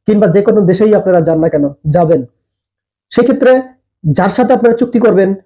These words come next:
তার আগে আপনারা টাকা পয়সা দিবেন না, যতক্ষণ পর্যন্ত আপনারা ভিসা কিংবা আপনাদের,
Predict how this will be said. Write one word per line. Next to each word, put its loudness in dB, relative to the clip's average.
তার 2
আগে 4
আপনারা 0
টাকা -2
পয়সা 0
দিবেন 2
না, 0
যতক্ষণ -2
পর্যন্ত 2
আপনারা 0
ভিসা 0
কিংবা 0
আপনাদের, -2